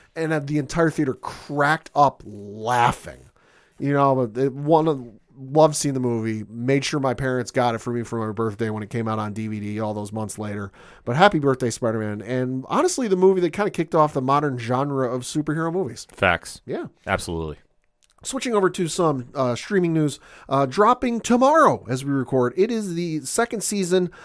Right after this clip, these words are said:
Speaker 1: of Star Wars Visions. Uh, this is the kind of spin-off, not canon. You don't gotta worry about where it fits in the timeline. One-shots, uh, for Star Wars done by a whole bunch of different, uh, s-,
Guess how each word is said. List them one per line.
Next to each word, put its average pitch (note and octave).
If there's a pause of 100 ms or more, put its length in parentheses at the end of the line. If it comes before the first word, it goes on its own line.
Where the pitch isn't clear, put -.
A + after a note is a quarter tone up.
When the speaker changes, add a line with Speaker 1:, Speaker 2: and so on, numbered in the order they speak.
(160)
Speaker 1:
of C#3
Star G3+
Wars G#3+
Visions. A2
Uh, B2+
this D3+
is B2+
the A#2+
kind C#3
of A2+
spin-off, D3 (500)
not F3+
canon. E3
You D3+
don't D#3+
gotta D3+
worry D3
about C#3
where C#3
it -
fits -
in C#3
the C3
timeline. C3+
One-shots, C#3
uh, A2
for A2
Star D3
Wars C3
done C3
by A#2+
a A2+
whole D3
bunch D3
of A#2
different, A2 (540)
uh, A2+
s-, -